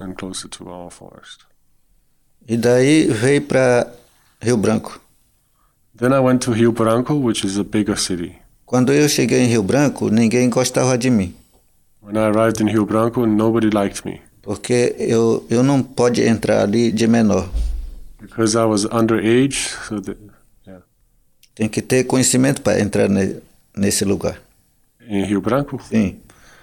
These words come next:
Speaker 1: So, because I was underage, uh, there was th-, things I couldn't do, and I, I was limited.
Speaker 2: Onde estão fazendo a formação dos professores, né?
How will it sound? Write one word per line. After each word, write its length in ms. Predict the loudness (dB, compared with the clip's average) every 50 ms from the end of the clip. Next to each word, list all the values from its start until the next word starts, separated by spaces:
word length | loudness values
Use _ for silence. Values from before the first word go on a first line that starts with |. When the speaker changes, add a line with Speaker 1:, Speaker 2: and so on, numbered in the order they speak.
| _ _ _ _ _
Speaker 1:
So, 320 | -16 -6 -2 0 0 0 0
because 380 | 0 -2 -2 0 0 0 0 2
I 60 | 2
was 180 | 2 2 2
underage, 760 | 2 0 2 2 2 2 2 2 2 2 2 0 -4 -6 -6 -6
uh, 280 | -6 -4 -4 -4 -2
there 120 | -2 -2 -2
was 180 | -2 -2 -2
th-, 180 | -2 -4 -4 -4 -8 -8 -2
things 280 | 0 2 2 2 2 2
I 100 | 0 0
couldn't 300 | 0 0 0 0 0 0
do, 540 | 2 2 2 4 4 4 4 4 4 2 2 0
and 380 | -2 -4 -6 -6 -8 -10 -12
I, 80 | -12 -12
I 260 | -10 -8 -6 -6 -4
was 180 | -4 -4 -4 -2
limited. 560 | 0 2 2 2 2 0 0 0 -2 -2 -4 -12 -18 -20 -20 -20 -20 -20 _ _ _ _ _ _ _ _ _ _ _ _ _
Speaker 2:
Onde 540 | -2 0 0 2 2 2 2 2 0 0 -2 -4 -8 -10
estão 280 | -8 -4 -2 -2 -2
fazendo 460 | 0 0 0 0 0 2 2 2 2 2 2 0 0
a 100 | -2 -2
formação 500 | -2 0 0 2 2 2 2 0 0 2
dos 120 | 0 0 0
professores, 640 | -2 -2 -2 0 0 0 2 2 2 2 2 2
né? 320 | 2 0 0 0 -2 -6